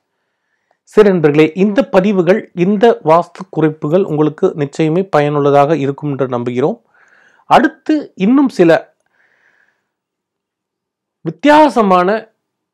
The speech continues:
இதுவரை நீங்கள் கேட்காத புதிய தாந்திரீக ரகசிய விஷயங்கள் அடுத்தடுத்த பதிவில் நம்ம கொடுக்க காத்திருக்கோம். தொடர்ந்து நம்ம சேனலை சப்ஸ்கிரைப் பண்ணுங்க.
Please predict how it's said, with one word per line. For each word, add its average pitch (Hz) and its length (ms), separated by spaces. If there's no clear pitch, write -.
இதுவரை 202 440
நீங்கள் 185 360
கேட்காத 196 580
புதிய 196 380
தாந்திரீக 175 560
ரகசிய 151 520
விஷயங்கள் 143 500
அடுத்தடுத்த 139 420
பதிவில் 165 300
நம்ம 127 120
கொடுக்க 135 240
காத்திருக்கோம். 120 520
தொடர்ந்து 233 480
நம்ம 147 220
சேனலை 151 460
சப்ஸ்கிரைப் 151 440
பண்ணுங்க. 131 260